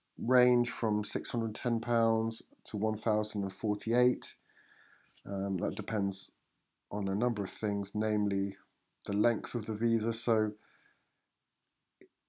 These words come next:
if you're non-shortage occupation, it, you're the full whack for the fees.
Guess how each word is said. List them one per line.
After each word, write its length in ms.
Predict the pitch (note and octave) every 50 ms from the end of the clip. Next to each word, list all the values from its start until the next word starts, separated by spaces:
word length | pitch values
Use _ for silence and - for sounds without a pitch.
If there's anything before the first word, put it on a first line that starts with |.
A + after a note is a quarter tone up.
| _ -
if 180 | C3+ B2+ -
you're 160 | - C3+ B2 B2
non-shortage 680 | B2 C3+ C3+ C3 C3 B2+ - C3+ B2 A#2+ - A2 G2
occupation, 680 | F#2+ D#2+ - - - - - G#2+ G#2+ G#2+ - G#2 F#2+ F#2+
it, 80 | D#2 -
you're 300 | E2+ F2 D#2+ - G#2+ G2
the 80 | G2
full 500 | - - - - - - C3 A#2+ G#2+ G#2 F#2+
whack 300 | F#2+ G2+ G2+ F#2 - -
for 240 | - - G#2 F#2+ F2
the 80 | F2
fees. 520 | - - - G2+ F#2+ G2 G2 G2 - -